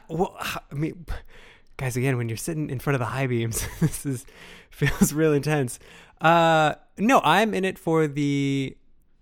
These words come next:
Speaker 2: social aspect
Speaker 1: Mm-hmm.
Speaker 2: and general, I,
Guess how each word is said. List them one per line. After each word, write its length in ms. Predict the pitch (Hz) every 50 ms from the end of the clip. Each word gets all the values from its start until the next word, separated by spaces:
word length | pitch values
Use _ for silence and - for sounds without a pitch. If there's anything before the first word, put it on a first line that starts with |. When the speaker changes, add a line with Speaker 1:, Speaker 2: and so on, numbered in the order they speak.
| _ - 170
Speaker 2:
social 640 | - - - - 156 147 139 - - 180 190 208 202
aspect 680 | - 175 180 - - 226 240 254 240 - - - - - - -
Speaker 1:
Mm-hmm. 160 | 143 117 135
Speaker 2:
and 600 | 147 143 143 139 139 139 135 131 - - - 131
general, 680 | - 151 139 135 139 135 135 135 135 131 131 127 123 _ _ _ _ _ _ _ _ _ - _ _ _ _
I, 80 | 143 143